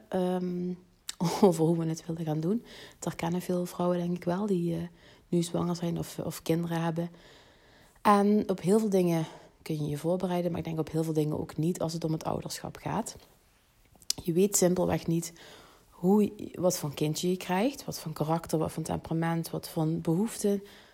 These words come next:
maar ook hoe je zelf, ja, toch, eh, anders kan reageren of anders in dingen kan staan als je zelf het ervaart hoe het is om een kind te,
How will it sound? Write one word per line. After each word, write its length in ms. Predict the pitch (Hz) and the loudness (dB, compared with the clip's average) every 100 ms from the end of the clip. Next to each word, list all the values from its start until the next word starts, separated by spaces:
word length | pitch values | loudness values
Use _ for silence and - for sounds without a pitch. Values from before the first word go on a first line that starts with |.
| _ | _
maar 100 | - | 0
ook 240 | 185 196 - | 2 2 4
hoe 160 | 180 | 4
je 140 | 175 165 | 4 2
zelf, 640 | 165 165 208 214 - - _ _ | 4 2 0 -4 -12 -18 _ _
ja, 280 | - 277 160 - | 0 0 0 -2
toch, 300 | 180 180 - | -2 -2 -2
eh, 180 | 160 156 - - - - - _ | -2 -2 -8 -20 -20 -20 -20 _
anders 440 | - 180 185 185 - | 4 6 6 2 2
kan 240 | 175 170 | 2 4
reageren 640 | 170 165 160 160 170 175 | 4 2 2 0 0 2
of 120 | 165 165 | 0 0
anders 280 | 165 170 | 0 2
in 100 | 160 | 0
dingen 220 | 156 160 160 | -2 -2 -4
kan 160 | 160 | -4
staan 400 | 151 - 170 202 | -4 -2 0 0
als 180 | 196 - | -2 -4
je 60 | 160 | -2
zelf 520 | 165 170 170 - - _ _ _ _ _ | 0 0 -2 -8 -20 _ _ _ _ _
het 160 | 170 | -4
ervaart 600 | - 147 147 151 160 180 | -2 -4 4 6 6 2
hoe 120 | - 170 | -2 -2
het 100 | 165 | 2
is 280 | 165 - | 0 0
om 160 | - 160 | -2 0
een 200 | 156 160 - _ _ _ _ | 0 -4 -10 _ _ _ _
kind 360 | - 165 165 - | 0 2 2 -2
te, 140 | 170 | -4